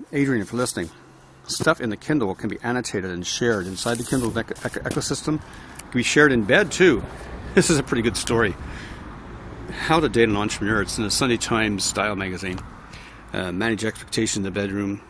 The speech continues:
Forget about luxury lifestyle. Hey, the rest of these things, you could just read the bio of Steve Jobs, the, the authorized edition, the exclusive biography. <laughs> This is Jobs, <laughs> the entrepreneur, and what he put his, uh, girlfriends and wife through.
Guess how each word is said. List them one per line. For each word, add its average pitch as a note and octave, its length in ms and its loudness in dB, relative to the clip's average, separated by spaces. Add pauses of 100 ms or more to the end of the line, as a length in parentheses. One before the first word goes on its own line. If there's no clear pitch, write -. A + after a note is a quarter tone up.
(160)
Forget A2 220 0
about G#2 240 -2
luxury G#2 260 -4
lifestyle. F#2 520 -2
Hey, B2 180 2
the G2 120 -4
rest C#3+ 180 4
of - 60 0
these G2 200 0
things, G#2 280 -4
you A#2+ 60 -4
could A2 80 -8
just A2+ 200 -2
read A#2 220 2
the G2 100 -4
bio A#2+ 460 0 (380)
of F#2+ 100 -2
Steve G#2+ 340 0
Jobs, G#2+ 560 2
the, - 260 -2 (160)
the G2+ 100 -2
authorized G2 300 -2
edition, G#2 420 -2 (200)
the A2 40 -6
exclusive A2+ 420 -2 (120)
biography. A2+ 540 -2 (500)
<laughs> - 400 -14
This - 220 0
is - 160 -4
Jobs, G#2 500 -2 (360)
<laughs> - 300 -20
the C#3+ 200 -2
entrepreneur, A2 480 0 (320)
and A2 100 2
what A2+ 160 4
he B2+ 140 -2
put G#2 220 -4
his, G#2+ 220 -4
uh, F#2 120 -4 (540)
girlfriends G2+ 360 -4
and F2+ 140 -8
wife F#2 340 -8
through. F#2 220 -8